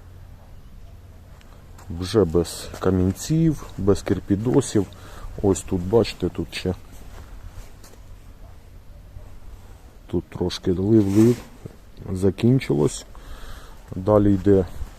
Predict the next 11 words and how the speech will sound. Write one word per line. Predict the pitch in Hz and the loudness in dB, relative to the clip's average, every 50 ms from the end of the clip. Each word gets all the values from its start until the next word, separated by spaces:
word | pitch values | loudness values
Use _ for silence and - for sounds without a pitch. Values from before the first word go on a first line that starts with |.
| - - - - - | -12 -10 -8 -4 -2
е, | 95 92 92 92 | 0 2 2 0
шістдесят | 90 - - - 104 95 101 - - 165 151 139 | 0 -2 0 0 0 0 0 2 4 4 4 4
сантиметрів. | - - 131 113 104 - 120 117 113 - - - 92 98 98 - - - - - - - - - - - - - - - - - - - - - - | 4 2 2 2 2 4 4 4 4 4 2 2 2 2 2 0 -4 -8 -10 -12 -10 -6 -4 -4 -2 -4 -4 -8 -10 -10 -12 -12 -12 -14 -18 -12 -6
От. | 95 95 95 95 95 92 85 - - - - - - - - - - - - - - - - - - - - - - - - - - - - - - - - | -4 -2 0 0 0 0 -2 -4 -4 -4 -4 -6 -6 -6 -6 -6 -8 -10 -12 -18 -16 -14 -14 -12 -12 -12 -12 -14 -14 -16 -16 -16 -14 -14 -6 0 2 4 4
І | 127 127 127 | 6 4 4
до | 110 104 113 110 | 4 4 2 2
вугла. | 98 101 101 92 87 95 90 82 80 76 - - - - - - - - - - - - - - - - - - | 2 2 -2 -2 0 0 2 2 2 2 0 -4 -12 -12 -14 -14 -16 -16 -18 -18 -20 -20 -20 -20 -20 -20 -10 -4
Там | - 101 98 95 95 | -2 0 0 0 2
далі | 90 98 95 90 85 90 85 - | 4 6 6 6 6 4 2 0
теж | - 82 82 85 - - - - - - - - - - - - - | 0 0 0 2 0 0 0 -2 -4 -4 -6 -8 -10 -10 -10 -8 -6
сорок. | - - - 92 87 85 82 - - - - | -6 -4 -2 -2 -2 0 -2 -2 -4 -6 -8